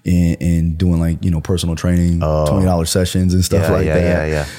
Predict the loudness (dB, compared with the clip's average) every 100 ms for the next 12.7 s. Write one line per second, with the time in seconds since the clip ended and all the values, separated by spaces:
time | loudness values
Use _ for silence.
0 | -18 -8 -4 -2 0 2 2 2 0 2
1 | 2 0 0 -2 0 0 2 0 0 0
2 | 0 0 0 0 -2 -2 0 0 -2 0
3 | 2 2 0 0 0 0 -2 -2 -2 -2
4 | -6 -4 -2 0 -2 0 -2 -2 -4 -4
5 | -4 -4 -6 -6 -8 -6 -4 -4 -4 -4
6 | -2 0 0 -4 -8 -4 -2 0 0 0
7 | 0 0 2 0 0 -4 -8 -4 -4 -2
8 | 0 2 0 -6 -20 -20 -12 -2 0 2
9 | 2 0 0 -2 -2 -2 -2 -2 0 -2
10 | 0 -2 -2 -2 -6 -6 -4 -6 -6 -4
11 | 0 2 2 0 -2 -4 -4 -2 -2 -4
12 | -2 -2 -4 -2 0 0 0